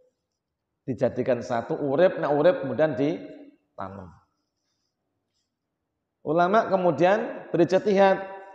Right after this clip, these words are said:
kalau memang itu sperma suami istri, boleh.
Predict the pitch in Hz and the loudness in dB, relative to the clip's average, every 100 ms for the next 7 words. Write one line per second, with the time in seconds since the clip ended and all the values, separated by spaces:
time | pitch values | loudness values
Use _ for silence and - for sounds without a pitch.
0 | - - 214 240 - 202 208 190 202 190 | -14 0 4 4 2 0 -2 0 0 0
1 | 185 180 185 - 185 175 175 170 156 165 | -2 -2 -4 2 2 4 0 2 2 2
2 | 156 156 196 262 - - - - _ _ | -2 2 2 2 -6 -16 -18 -20 _ _
3 | _ _ - 120 120 | _ _ -10 -8 -8